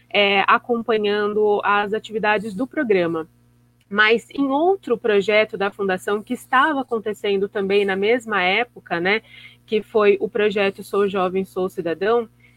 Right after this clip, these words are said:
é, que abrangia exatamente essa faixa etária dos quatorze aos dezessete anos,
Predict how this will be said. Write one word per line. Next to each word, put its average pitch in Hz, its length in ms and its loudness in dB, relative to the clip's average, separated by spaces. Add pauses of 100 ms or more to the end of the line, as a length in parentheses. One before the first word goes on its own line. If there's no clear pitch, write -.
é, 180 360 0
que 214 160 0
abrangia 220 420 2
exatamente 220 460 -2
essa 196 160 -6
faixa 190 240 -8
etária 208 320 0
dos 214 180 -10
quatorze 220 680 -2
aos 226 260 2
dezessete 180 580 -4
anos, 208 380 0